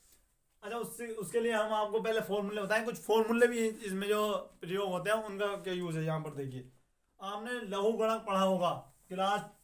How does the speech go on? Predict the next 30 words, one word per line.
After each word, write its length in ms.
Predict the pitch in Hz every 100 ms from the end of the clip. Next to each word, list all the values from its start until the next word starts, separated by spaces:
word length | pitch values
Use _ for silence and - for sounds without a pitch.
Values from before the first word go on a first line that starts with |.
| _
एट्थ 340 | 180 214 196 -
और 120 | 202
नाइन्थ 380 | 185 196 190 175
में 140 | 190
भी 100 | 196
आता 280 | 202 175 185
है 80 | 190
लघुगणक 500 | 190 180 165 185 190
या 140 | 185 175
फिर 180 | 170 180 185 - _ _ 170
इंग्लिश 260 | 175 175 175
में 140 | 180
कहो 120 | 170
तो 100 | 175
log। 300 | 175 147 120 - - _
तो 60 | 170
देखिए 240 | 175 165
कैसे, 320 | 151 127 117 - _ _
उसमें 220 | 208 196 254
जो 80 | 269
formula 420 | 208 226 226 240
होते 260 | 240 196 208
हैं 200 | 196 220
वो 120 | 214 208
मैं 220 | 214 214 202 185 - _ _ _ _ _ _ _ _ _ _ _ _ 156
यहाँ 240 | 147 147
पर 120 | 147 143
समझाता 380 | 131 120 117 135
हूँ। 100 | 127
देखिए 260 | 107 104